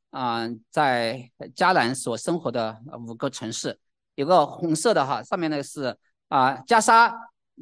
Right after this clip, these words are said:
因为是亚斯基伦，因为是亚斯突，还有一个是加特，还有一个伦，是当时在，啊，大卫时代，啊，不，这是沙漠时代，差不多是大卫时代吧，啊，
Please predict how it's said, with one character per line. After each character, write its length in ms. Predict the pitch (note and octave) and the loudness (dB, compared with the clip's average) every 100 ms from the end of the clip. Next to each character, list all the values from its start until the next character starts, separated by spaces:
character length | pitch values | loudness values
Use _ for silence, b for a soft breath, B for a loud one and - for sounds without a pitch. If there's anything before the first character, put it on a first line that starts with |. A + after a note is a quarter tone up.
| - _ _ _ | -20 _ _ _
因 120 | A3+ | 0
为 160 | B3 G#3 | 0 0
是 240 | F3+ A#3+ G#3+ | 0 -2 0
亚 200 | E3+ E3 | -2 -2
斯 120 | G3+ | -4
基 140 | C4 | -4
伦， 320 | A3+ D3+ - - _ _ - | 0 0 -2 -10 _ _ -10
因 140 | A#3 | 0
为 120 | A#3 | 0
是 260 | A3 B3 G3+ | 2 0 0
亚 140 | D3 | -2
斯 140 | D#3 G#3+ | -2 -4
突， 380 | A3+ A#3 A#3 _ | -2 -2 -4 _
还 100 | F3+ | 0
有 40 | G3+ | 0
一 40 | |
个 60 | G3+ | -2
是 120 | G3+ | -2
加 220 | A#3 A3+ | 2 2
特， 220 | A#3+ E3+ | 4 2
还 100 | D3+ | 0
有 80 | F3 | -4
一 140 | F3 C3 | -4 -4
个 140 | E3 | -4
伦， 240 | C3+ D3+ | -4 -6
是 240 | C#3 F#3 E3 | -6 -4 2
当 180 | A3 A#3 | 2 2
时 200 | - D3+ | 2 4
在， 380 | F#3 D#3 C#3 - _ _ _ _ | 4 4 2 -4 _ _ _ _
啊， 380 | D#3 C3+ C3 C3 C#3 _ _ _ - | -4 -2 0 -4 -8 _ _ _ 2
大 180 | C4+ | 4
卫 160 | G#3+ G3+ | 6 4
时 220 | F3+ C#3 | 2 -4
代， 280 | C3+ C3+ - _ | -2 -2 -4 _
啊， 340 | - B2 A2+ A2+ - _ _ _ _ _ _ _ _ _ _ _ _ - | -10 -8 -8 -10 -14 _ _ _ _ _ _ _ _ _ _ _ _ -2
不， 180 | - B2+ | -2 0
这 140 | F#3 | -4
是 160 | - E3 | -4 -4
沙 240 | - B3+ | 2 6
漠 180 | C#4+ A#3+ | 8 6
时 140 | - | 4
代， 180 | C3 G#2+ B2 _ | -6 -10 -14 _
差 120 | - | -12
不 80 | - | -10
多 140 | A#2+ | -12
是 140 | A2 A2+ | -12 -10
大 140 | A2+ | -8
卫 100 | A2+ | -8
时 120 | - | -12
代 120 | G2 G#2 | -16 -18
吧， 100 | _ | _
啊， 260 | - G#2+ | -16 -14